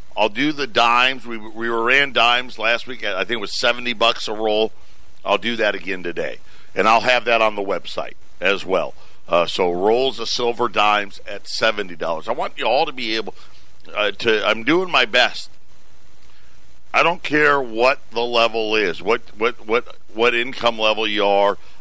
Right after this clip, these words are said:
I want you to be able to s-, put some hard assets away. Uh, so rolls of silver dimes at seventy dollars. Kind of a smorgasbord, right? Trying to make up for the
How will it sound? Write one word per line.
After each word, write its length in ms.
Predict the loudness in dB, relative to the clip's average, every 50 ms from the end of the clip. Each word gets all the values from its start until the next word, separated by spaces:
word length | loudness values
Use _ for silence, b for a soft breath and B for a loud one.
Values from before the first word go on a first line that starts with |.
| b -6
I 60 | -6
want 460 | -4 0 2 4 4 4 4 0 -2
you 80 | -4 -4
to 120 | -4 -6
be 260 | -6 -4 -4 -2 0 2
able 380 | 2 2 2 2 2 0 0
to 200 | -2 -4 -4 -4
s-, 140 | -4 -4 -4
put 360 | -6 0 2 2 2 2 -2
some 220 | -4 -4 -4 -4 -2
hard 300 | 2 4 4 4 4 2
assets 540 | 2 2 2 2 0 -4 -4 -4 -4 -6
away. 560 | -6 -6 -2 0 2 4 4 4 4 2 0 -2 b b b b b b b b b b -2
Uh, 180 | 2 2 2
so 200 | 2 2 0 0
rolls 380 | 2 4 4 4 4 2 0 -4
of 120 | -4 -4
silver 340 | -4 -2 -2 -2 0 0 2
dimes 580 | 4 6 6 6 6 4 2 -2 -4 -8 -8 -8 -8 -8 -8 -8 -8 -8 -8 -8 -8 -8 -8 -8 -8 -8 -8 -8 -8 -8 -8 -8 -6 0 2
at 200 | 2 2 2 0
seventy 500 | -4 -2 2 2 2 2 2 -2 -2 0
dollars. 480 | 2 4 4 4 4 2 2 0 -2 -4 b b b b b
Kind 280 | 0 2 2 4 4 2
of 80 | 0
a 60 | -2 -4
smorgasbord, 1000 | -4 -4 -4 -2 -2 -2 -2 0 -2 -2 -2 -2 -2 -2 0 2 2 2 2
right? 200 | 2 2 2 2
Trying 240 | 4 2 2 2 2
to 60 | 0 -2
make 320 | -2 0 -2 -2 0 0
up 240 | 2 2 2 0 -4 -8 -8 -8 -8 -8 -8 -6
for 240 | -2 2 2 2 2
the 320 | 2 0 -2 -2 -2 -4